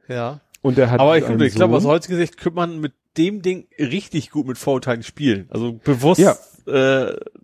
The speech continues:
Speaker 1: die blöd dastehen lassen, die halt die Vorteile noch drin haben.
Speaker 2: Ja. Also,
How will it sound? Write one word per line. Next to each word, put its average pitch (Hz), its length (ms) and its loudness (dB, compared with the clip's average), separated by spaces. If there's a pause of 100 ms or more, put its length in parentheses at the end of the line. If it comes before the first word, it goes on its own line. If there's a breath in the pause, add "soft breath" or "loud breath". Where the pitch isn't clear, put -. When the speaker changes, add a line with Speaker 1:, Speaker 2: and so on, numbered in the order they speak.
(540)
Speaker 1:
die 160 180 -6
blöd 156 420 -2
dastehen 151 500 2
lassen, 143 280 0
die 139 160 0
halt 139 180 2 (120)
die 147 60 -8
Vorteile 135 480 -4
noch 131 160 -10
drin 143 200 -6
haben. 101 280 -6 (180)
Speaker 2:
Ja. 117 140 -2 (400 soft breath)
Also, 143 360 -4